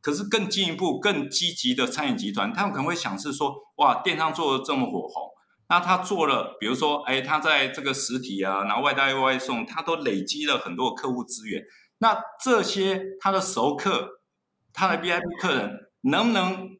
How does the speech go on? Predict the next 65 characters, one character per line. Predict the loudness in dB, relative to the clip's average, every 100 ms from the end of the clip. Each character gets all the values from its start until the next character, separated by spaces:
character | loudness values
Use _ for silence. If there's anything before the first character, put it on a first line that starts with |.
| _
除 | -2 4
了 | 6 4 2 -6 -2
比 | -2
如 |
说 | 2 0 2
内 | 0 2
用、 | 0 0
外 | 2 2
带、 | 2 0 2
外 | 0
送， | 0 -4 -6 -4
还 | -6 -6 -4
多 | -2 0
卖 | 2 2
给 | 0 -2
他 | 0 -2 -4 -8
更 | -4 -2 -2
多 | 0 0
他 | 0
们 | 0
的 | 0
好 | 0 -4
产 | -6 -6
品？ | -8 -12 _ _ _ _
那 | 0 0 0 -10 -2
电 | 0 2
商 | 0 0
就 | -2 -6
是 | -4
个 | -4
最 | -4
好 | -4 -6
工 | -8 -8
具。 | -10 -14 _ -20 -14
所 | -2 0
以 | 0 -2
我、 | -2
我、 | 0 0 0 -4
我 | -4
们 | -4 0
大 | 2
概 | 2
在 | 2 -2
去 | -2 -4 0
年， | 0 0
我 | -2
们 | -2
就 | -2
碰 | -4 -2
到 | 0 0
很 | -2
多 | -4 -2
餐 | -2 -4 -6
饮 | -6
集 | -8 -8
团 | -4 -4
哦， | -4 0
那 | 2
他 | 2 -2
们， | -2 -2 -4 -4
他 | -4
们 | -4
可 | -6
能 | -8 -4
要 | -2